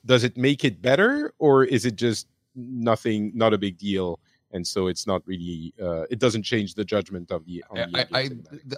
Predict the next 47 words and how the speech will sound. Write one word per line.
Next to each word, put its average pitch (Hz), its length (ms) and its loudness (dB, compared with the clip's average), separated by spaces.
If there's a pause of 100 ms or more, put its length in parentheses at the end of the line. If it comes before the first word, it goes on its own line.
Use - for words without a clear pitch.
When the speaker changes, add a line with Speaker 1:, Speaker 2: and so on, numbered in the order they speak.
Speaker 2:
I 127 80 4
think 160 260 -2
the, 123 120 -4 (420)
Speaker 1:
On 113 120 -2
the 87 160 -4 (560)
Speaker 2:
most 151 540 2 (340)
folks 117 520 4 (100)
aren't 110 320 -2
wowed 82 360 -2
by 73 180 -8
those. - 440 -12 (580)
Speaker 1:
Okay, - 260 0 (180)
all 67 60 -16
right. - 120 -18
Speaker 2:
I, 101 120 -8
if 107 320 0
I'm 113 120 4
going 139 220 4
to 147 80 0
talk 120 300 2
in 110 100 0
generalizations, 92 880 -2
which 82 160 -6
I 87 60 -4
don't 92 200 -2
know 92 120 -2
how 90 180 0
else 85 160 -2
to 90 100 -10
have 87 200 -4
this - 180 -10
discussion 85 400 -8
without 80 220 -4
doing 76 200 -10
so, 85 240 -16 (760)
Speaker 1:
Mm-hmm. 92 440 -4 (180)
Speaker 2:
uh, 78 380 -8 (680)
I 90 80 -6
think 98 200 -2
most 104 260 2
people, 98 400 0
and 92 120 -2
I 87 160 0
count 101 300 -2
myself 117 320 2
among 117 280 4
them 101 320 4